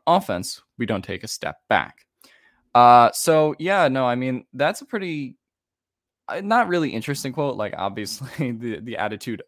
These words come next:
of the G M should be upgrading the offense and upgrading the defense every year. But I think we've been focusing so much on the defense in free agency in the draft that, you know, obviously <laughs> it's, you know,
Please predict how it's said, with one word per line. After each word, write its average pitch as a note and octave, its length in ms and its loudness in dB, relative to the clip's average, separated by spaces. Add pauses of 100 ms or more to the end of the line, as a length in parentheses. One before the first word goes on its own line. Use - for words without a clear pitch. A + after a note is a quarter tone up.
of G#2 280 -2
the G#2+ 60 -12
G G#2 260 -6
M G2+ 160 -4
should G2 240 -12
be G2+ 220 -10 (340)
upgrading G#2 400 -6
the F#2 120 -10
offense G2 320 -10
and F#2 80 -8
upgrading F#2+ 520 -10
the F#2+ 100 -6
defense G2 300 -8
every G2 200 -6
year. G2 220 -2 (420)
But C3+ 80 2
I C#3+ 60 4
think G3+ 220 -4
we've G3 180 -4
been C#3+ 420 -2
focusing B2+ 460 -2
so A#2 260 -2
much A2 440 -2
on G2+ 500 -6 (480)
the A#2 80 -4
defense B2+ 840 -4
in C3 160 -4
free C3 240 -4
agency B2+ 480 -6
in B2 80 -6
the A#2+ 80 -8
draft A#2 580 -6
that, G2 440 -4
you G2 100 -10
know, D2 140 -12 (100)
obviously - 460 -6
<laughs> - 40 -18
it's, - 280 -12
you F#2+ 120 -12
know, E2 140 -14